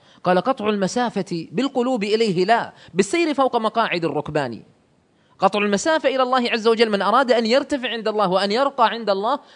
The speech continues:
فلا يمكن أن يسير المسير الصحيح إلا بالقلب، ولا يمكن أن يسير هذا القلب إل-، إلى الله إلا بالقرآن. فقطع المسافة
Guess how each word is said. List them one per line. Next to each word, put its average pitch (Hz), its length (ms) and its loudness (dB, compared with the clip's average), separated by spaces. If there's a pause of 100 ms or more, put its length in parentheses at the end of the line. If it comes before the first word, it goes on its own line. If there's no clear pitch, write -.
(160)
فلا 269 160 -2
يمكن 339 280 -4
أن 302 120 -4
يسير 294 360 -4 (640)
المسير 233 380 0
الصحيح 262 440 -4
إلا 233 160 -4
بالقلب، 165 360 -2 (840)
ولا 233 240 4
يمكن 311 360 -2
أن 285 60 -2
يسير 269 340 -4
هذا 240 260 0
القلب 233 260 -2
إل-، 226 280 -6
إلى 202 280 0
الله 240 300 0
إلا 226 180 0
بالقرآن. 151 560 -4 (500)
فقطع 240 340 2
المسافة 220 460 0